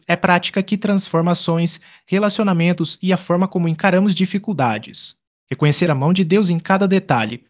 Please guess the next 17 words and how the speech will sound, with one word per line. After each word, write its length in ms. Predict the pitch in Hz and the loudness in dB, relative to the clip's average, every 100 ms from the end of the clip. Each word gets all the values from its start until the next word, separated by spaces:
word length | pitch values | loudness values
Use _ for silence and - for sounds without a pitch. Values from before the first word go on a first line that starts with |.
| - | -6
do 140 | 151 | 0
alimento 360 | 180 196 185 185 | 2 4 4 4
à 60 | 185 | 2
misericórdia 640 | 185 202 202 180 175 160 | 2 0 0 0 0 0
que 120 | 185 | 0
se 140 | - 190 | 0 2
renova 380 | 208 151 143 | 2 2 2
a 40 | 147 | 0
cada 280 | - 170 190 | 0 0 2
manhã, 400 | 214 180 185 185 - - | 4 6 4 2 -6 -2
abre 220 | 196 196 | 0 0
espaço 440 | - 160 170 175 | 0 0 0 0
para 180 | 180 160 | -2 -2
paz, 380 | 156 156 165 - _ 160 | 2 2 2 -4 _ -8
esperança 560 | - 202 180 180 180 | -2 2 2 2 -2
e 80 | 180 | -6
propósito. 760 | 165 180 170 127 110 117 - | -4 -4 0 -2 -2 -6 -12